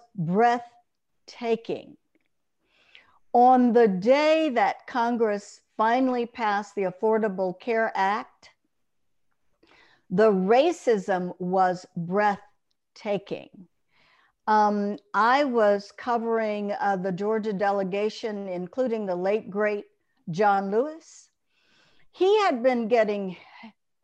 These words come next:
hateful mail, uh, racist mail about the Affordable Care Act for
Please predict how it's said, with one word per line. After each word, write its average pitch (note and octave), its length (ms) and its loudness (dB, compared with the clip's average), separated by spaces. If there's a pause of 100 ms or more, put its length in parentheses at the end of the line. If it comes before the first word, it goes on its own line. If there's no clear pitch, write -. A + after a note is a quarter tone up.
(140)
hateful C#4 580 -2
mail, F#3 680 -6 (840)
uh, F#3 380 0
racist B3+ 800 -2
mail F3 600 -8 (380)
about A3 540 0
the A3+ 200 -2
Affordable G#3 880 -2
Care B3 320 -4
Act F3 480 -4 (380)
for B3 480 0